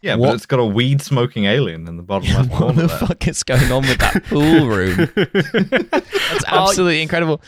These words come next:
Speaker 2: The sofa, which, like, is divided up into individual seats
Speaker 3: Oh
Speaker 2: with
Speaker 3: my
Speaker 2: armrests with cup
Speaker 3: God.
Speaker 2: holders.
Speaker 3: Dude, I gotta tell you this. A friend of mine
Speaker 2: Horrifying.
Speaker 3: in high school, his dad, like, got really rich in the eighties and early nineties doing, um,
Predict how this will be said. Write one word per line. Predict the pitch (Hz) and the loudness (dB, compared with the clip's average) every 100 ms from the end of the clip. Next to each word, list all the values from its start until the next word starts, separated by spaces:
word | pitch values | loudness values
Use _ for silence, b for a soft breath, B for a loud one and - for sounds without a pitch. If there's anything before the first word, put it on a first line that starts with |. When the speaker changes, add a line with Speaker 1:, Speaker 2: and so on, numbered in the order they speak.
| b | b
Speaker 2:
The | 180 | -4
sofa, | 175 185 190 202 220 | -2 0 0 0 0
which, | 196 175 | 0 0
like, | - | -2
is | 180 | -2
divided | 156 160 147 139 151 143 | -2 -4 0 0 0 -2
up | 139 | -2
into | 156 147 - | -2 -2 -2
individual | 127 131 143 127 131 139 123 | 0 0 0 -2 -2 0 0
seats | 110 - 104 120 - | 0 -2 -2 -6 0
Speaker 3:
Oh | 110 | 2
Speaker 2:
with | 107 | 4
Speaker 3:
my | 107 113 | 4 4
Speaker 2:
armrests | 127 120 120 - 120 | 2 0 0 0 -2
with | 110 | -4
cup | - 104 | -4 0
Speaker 3:
God. | 101 95 95 92 | 2 4 4 4
Speaker 2:
holders. | 117 160 180 107 | 2 0 -2 -2
Speaker 3:
Dude, | 127 127 127 - | 2 4 2 0
I | 117 | -2
gotta | 127 120 | 0 0
tell | - 113 113 | -2 0 2
you | 110 | 2
this. | 104 98 - | 2 0 -2
A | - | -6
friend | - 101 104 | 2 4 4
of | - | 4
mine | 113 110 | 2 2
Speaker 2:
Horrifying. | |
Speaker 3:
in | 101 | 0
high | 92 110 | -2 -4
school, | 113 - 104 | -6 -2 0
his | 98 101 | 0 0
dad, | - 98 110 123 | 0 0 0 0
like, | 104 - | -2 -2
got | 107 104 | -4 -2
really | 101 110 110 | 0 2 2
rich | 95 104 - | 2 0 2
in | 104 | 2
the | 98 - | 2 2
eighties | 98 98 107 | 0 0 0
and | 104 - | 0 0
early | 104 104 | 0 2
nineties | 95 92 104 107 | 0 0 0 -2
doing, | - 104 98 98 | -2 0 2 2
um, | 90 85 87 | 0 -2 -4